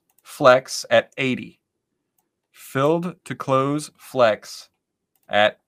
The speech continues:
eighty. All right. Now, we're done with Flex. Who cares? We threw it away. Remember, that's one of our things.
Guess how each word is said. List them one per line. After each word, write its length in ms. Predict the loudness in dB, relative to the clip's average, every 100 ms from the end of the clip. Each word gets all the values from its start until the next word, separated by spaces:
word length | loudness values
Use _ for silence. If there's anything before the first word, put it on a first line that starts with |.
| -8
eighty. 420 | -8 -8 -14 _ _ _ _ _ _ _ _ _ _ _
All 180 | 4 6
right. 180 | 6 2 _ _ _ _ _ _ -2
Now, 260 | 2 2 0 -18 _
we're 120 | -6
done 200 | 4 6
with 140 | 8 6
Flex. 280 | 2 0 -4
Who 140 | -4
cares? 340 | -2 -4 -4
We 100 | -12 -8
threw 140 | 2 4
it 60 |
away. 300 | 6 4 2 _ _ -6
Remember, 280 | -2 -2
that's 220 | 0 0 2
one 100 | 2
of 60 |
our 100 | 2
things. 340 | 2 -2 -8